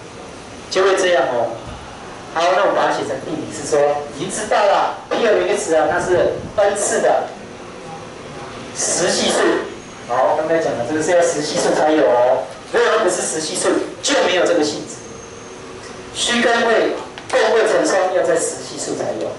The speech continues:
啊，实系数，那它 n 次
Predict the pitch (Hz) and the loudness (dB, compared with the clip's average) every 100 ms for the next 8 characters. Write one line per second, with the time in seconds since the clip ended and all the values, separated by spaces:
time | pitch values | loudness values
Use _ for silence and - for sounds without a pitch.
0 | - - - - - - - 202 208 233 | -10 -10 -10 -12 -14 -6 -2 0 2 0
1 | - 208 - - - - - - 220 202 | 2 2 2 -2 -6 -10 -10 -4 0 0
2 | - - - 226 226 220 220 - 233 - | 0 -2 0 2 4 4 2 2 2 0